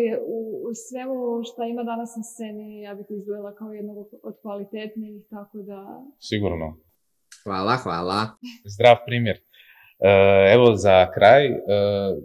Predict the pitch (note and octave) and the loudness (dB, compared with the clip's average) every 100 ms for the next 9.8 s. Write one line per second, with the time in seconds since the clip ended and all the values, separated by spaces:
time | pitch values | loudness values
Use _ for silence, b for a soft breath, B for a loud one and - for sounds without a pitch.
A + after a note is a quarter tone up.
0 | - - - D#3 C#3 B2 C3 B2 A2+ F#2+ | -14 -14 -2 -2 2 2 2 0 -2 -2
1 | F#2 - F2+ F2 F2 F2 F#2 - F2+ E2+ | -4 -8 -10 -8 -8 -6 -6 -6 -10 -4
2 | F#2 G2 F#2+ F#2 F#2 F2 F2+ E2 E2 E2 | 2 2 0 0 0 0 -8 -12 -12 -14
3 | _ _ _ _ F2+ E2 D#2+ A2 F#2+ - | _ _ _ _ -10 -6 -2 -2 -2 -6
4 | F#2+ F#2+ F2 F2 G2 F#2+ F2+ E2+ E2 - | -4 -4 -4 -2 -2 -2 -4 -6 -10 -12
5 | _ _ _ _ _ _ _ _ _ _ | _ _ _ _ _ _ _ _ _ _
6 | _ _ _ _ _ _ - B2+ B2+ C3 | _ _ _ _ _ _ 4 8 8 8
7 | - F3 F#3+ D#3+ D3 D3 D#3+ D3+ C3+ C3+ | 6 6 6 6 8 8 8 6 6 4
8 | C3 C3+ B2+ A#2+ B2 B2 A#2 G2+ G2 G#2+ | 4 2 0 0 0 0 -2 -4 0 2
9 | G#2 G#2 G#2 G#2 G2+ G2+ F#2+ | 4 4 2 2 2 2 2